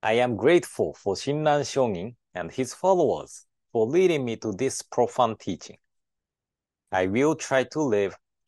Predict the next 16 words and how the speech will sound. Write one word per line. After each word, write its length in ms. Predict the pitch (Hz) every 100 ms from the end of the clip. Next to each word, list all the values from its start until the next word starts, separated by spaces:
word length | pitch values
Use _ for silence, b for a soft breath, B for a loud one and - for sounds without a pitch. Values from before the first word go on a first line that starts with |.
| _
throughout 640 | - 165 190 - - 131 117
my 160 | 107
life 360 | 82 78 82 _ _ _ _ _ _
according 560 | - - 175 165 104 - _ -
to 100 | 117
the 100 | 120
way 280 | 110 113
of 140 | 117 120
Nembutsu 680 | 113 101 87 80 - - - _ _ _ -
that 180 | -
they 320 | - 104 113 117
have 260 | 107 90 -
taught. 380 | 82 85 - - _ _ _ _ _ _ _ _ 85
Namo 280 | 98 127 123
Amida 380 | 110 98 82 78
Butsu. 440 | - - - -